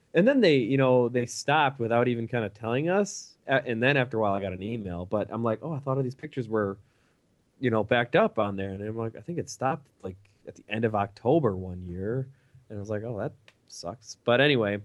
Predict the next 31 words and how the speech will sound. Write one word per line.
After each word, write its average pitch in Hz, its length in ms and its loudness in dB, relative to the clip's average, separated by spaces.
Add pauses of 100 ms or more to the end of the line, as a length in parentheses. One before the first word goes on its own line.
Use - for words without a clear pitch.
(500)
so 147 240 4
then, 156 220 6
um, 123 400 2 (160)
<laughs> - 200 -2 (600)
I'm 131 60 0
like, 143 160 4
"All 143 100 6
right." 151 160 6
Then 170 140 6
I 156 80 4
kinda 139 220 2
tried 139 180 4
to 120 80 2
throw 131 220 4
everything 127 220 4
back 117 220 2
on 104 80 -4
iPhoto. 92 480 -2
But 123 140 2
anyway, 123 320 4
I 113 80 4
tried, 160 420 4
um, 120 420 2 (220)
I 147 40 -4
tried 247 180 4
Flickr. 85 480 -2 (420)
Flickr 240 240 2
gives 180 160 0
you 143 80 4
a - 40 2
terabyte. 104 640 0